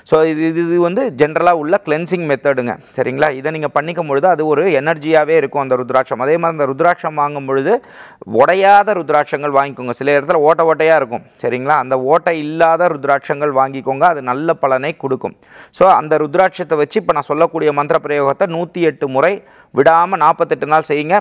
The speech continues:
பெண்கள் இதை செய்றவங்களா இருந்தா முப்பது நாள் செஞ்சு, அந்த இடையில வரக்கூடிய அந்த மாத விஷயங்கள் வரும்போது அஞ்சு நாள் கழிச்சு தொடர்ந்து அந்த நாற்பத்தெட்டு நாள் செய்யும் பொழுது நல்ல ஒரு மாற்றங்களும் அந்த மன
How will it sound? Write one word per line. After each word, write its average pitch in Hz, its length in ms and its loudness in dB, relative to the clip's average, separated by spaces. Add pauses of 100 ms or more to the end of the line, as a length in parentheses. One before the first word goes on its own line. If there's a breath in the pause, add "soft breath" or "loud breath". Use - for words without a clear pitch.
பெண்கள் 175 340 0
இதை 151 200 0
செய்றவங்களா 147 440 0
இருந்தா 135 200 0
முப்பது 156 400 -2
நாள் 151 260 0
செஞ்சு, 147 240 -4
அந்த 151 200 2
இடையில 151 320 2
வரக்கூடிய 139 540 0
அந்த 127 220 0
மாத 135 480 2
விஷயங்கள் 131 460 -4
வரும்போது 131 320 0
அஞ்சு 139 220 -4
நாள் 143 180 -2
கழிச்சு 131 400 -6
தொடர்ந்து 151 380 -2
அந்த 165 140 0
நாற்பத்தெட்டு 139 420 -2
நாள் 143 100 -2
செய்யும் 143 320 -6
பொழுது 151 400 2 (340 loud breath)
நல்ல 156 480 2
ஒரு 190 340 0
மாற்றங்களும் 156 800 0
அந்த 151 160 0
மன 139 260 2